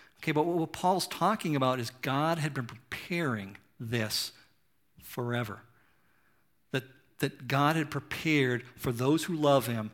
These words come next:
a salvation for them through what Jesus Christ accomplished. Folks, when we look around us today, we see similar wor-, worldly wisdom.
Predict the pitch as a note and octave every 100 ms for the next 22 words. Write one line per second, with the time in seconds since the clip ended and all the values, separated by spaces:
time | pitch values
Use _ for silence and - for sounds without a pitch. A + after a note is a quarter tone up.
0 | - _ _ _ - B2+ - A#2+ A2 A#2
1 | C3 - A#2 A2+ G2+ G2+ G2 - - B2+
2 | A2+ A2+ - A#2+ A#2 A#2+ - - G#2+ -
3 | - - F#2 F#2 - - - - _ _
4 | - _ _ _ - - E3+ F#3 A3+ D4+
5 | F#3+ D3+ D3 C#3+ B2 - B2 B2 A#2 F#3
6 | - G#3 - A#2 G2+ F#2+ F#2+ G2+ B2+ A#2+
7 | A2 G#2 G2+ A2 A2 D3